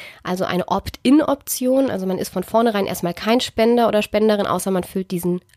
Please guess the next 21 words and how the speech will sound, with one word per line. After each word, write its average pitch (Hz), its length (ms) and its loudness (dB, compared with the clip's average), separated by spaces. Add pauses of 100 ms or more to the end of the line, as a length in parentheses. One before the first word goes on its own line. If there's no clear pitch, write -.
(120)
Spenderausweis 180 960 -2
aus. 175 360 0 (640)
Umgekehrt 233 640 2
hat 233 120 -6
man 214 120 2
aber 202 180 2
in 196 140 0
vielen 214 420 2
Fällen 208 480 2 (400)
die 214 60 -6
Möglichkeit, 202 800 0
dass 185 180 -2
man, 185 420 2 (480)
äh, 180 380 0
da-, 180 140 0
dass 190 240 0
man 208 100 2
erstmal 196 300 -2
auf 180 140 -6
jeden 190 200 0
Fall 220 600 2